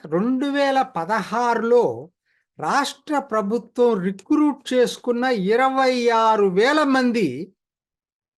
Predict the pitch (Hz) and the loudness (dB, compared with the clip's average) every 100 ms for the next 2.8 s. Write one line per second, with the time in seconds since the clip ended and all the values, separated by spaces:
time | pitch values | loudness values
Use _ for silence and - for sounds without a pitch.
0 | _ - 254 320 311 311 285 262 247 190 | _ -6 0 2 0 0 0 0 0 0
1 | 190 240 240 233 226 226 214 220 247 175 | 2 2 2 0 -2 2 2 2 0 -2
2 | 127 165 165 214 160 127 123 101 | -4 -4 -2 0 0 -2 -12 -16